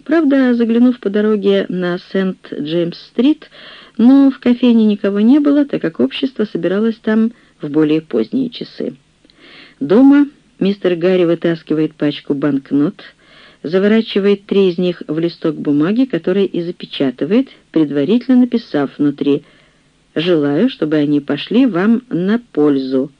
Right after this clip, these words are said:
Г Э У". Пакет этот он адресует преподобному мистеру Сэмпсону и оставляет за зеркалом на каминной полке, распорядившись, чтобы слуги отдали его капеллану, когда тот явится.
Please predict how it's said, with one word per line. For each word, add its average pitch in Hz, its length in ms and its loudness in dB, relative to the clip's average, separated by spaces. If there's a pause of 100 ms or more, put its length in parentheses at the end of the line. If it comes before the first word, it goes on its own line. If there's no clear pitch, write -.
(920)
Г 175 400 -2 (640)
Э 196 200 -2 (120)
У". - 200 -8 (1000)
Пакет 285 400 0
этот 254 340 0
он 240 120 6
адресует 214 640 2
преподобному 214 920 4
мистеру 226 500 0
Сэмпсону 143 880 -2 (240)
и 151 60 0
оставляет 160 800 -2
за 143 240 -2
зеркалом 202 640 0 (280)
на 170 140 -2
каминной 185 640 2
полке, 147 480 -2
распорядившись, 156 880 -2 (280)
чтобы 151 360 -4
слуги 214 420 0
отдали 165 420 0
его 151 300 0
капеллану, 185 600 0
когда 156 300 -4
тот 156 200 -8
явится. - 540 -8